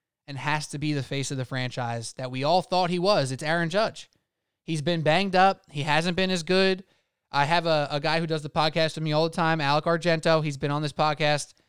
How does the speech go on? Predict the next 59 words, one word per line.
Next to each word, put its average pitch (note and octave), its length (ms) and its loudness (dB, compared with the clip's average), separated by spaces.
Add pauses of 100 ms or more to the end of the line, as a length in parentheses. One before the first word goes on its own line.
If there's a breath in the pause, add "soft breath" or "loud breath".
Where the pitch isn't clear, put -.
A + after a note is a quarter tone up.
(280)
You E3+ 80 -4
know, C3 300 0
honestly, F#3+ 340 2
I - 20 4
think G#3+ 120 -2
we've G#3 100 -4
been F3 100 -4
doing F#3 160 0
it E3 80 -6
since E3 160 -8 (120)
Aaron D#3 220 -4
Judge's D3+ 280 -4
first - 300 -6
season. D#3 340 -8 (480)
And C#3 320 -2
he F3+ 220 -6
was E3 160 -2
so F#3 240 0
hyped, E3 260 0
so E3+ 200 -2
hyped, D#3 220 -2
so C#3+ 140 -6
hyped. D3+ 280 0
He C3+ 100 -8
called D3+ 420 0 (360)
the, C#3 120 -8
the C3 220 -8
big C#3+ 260 -2
run C#3+ 300 0
early C#3+ 280 -2
in C#3 60 0
his C3+ 100 -2
career C#3 540 -2 (400 soft breath)
and C3 60 -14
then C#3 60 -4
was C3+ 100 -2
like, A#2+ 160 0
"All C3+ 120 6
right, D3+ 360 6
he's C3+ 140 -10
starting C#3+ 200 -2
to C#3 60 -2
get C3+ 140 0
hurt. F3 380 2 (420)
He's B2 140 -12
not C#3+ 200 0
putting D#3+ 160 -4
up C#3+ 80 -4
the B2 80 -8
numbers. F#3 640 0 (420)
Like, C3+ 100 -4
is C#3+ 80 -4
this D#3 140 -4
guy E3+ 180 4
gonna F3 200 -2
be E3 120 0
a D3 60 2
one-hit D#3 340 2
wonder?" F3+ 460 0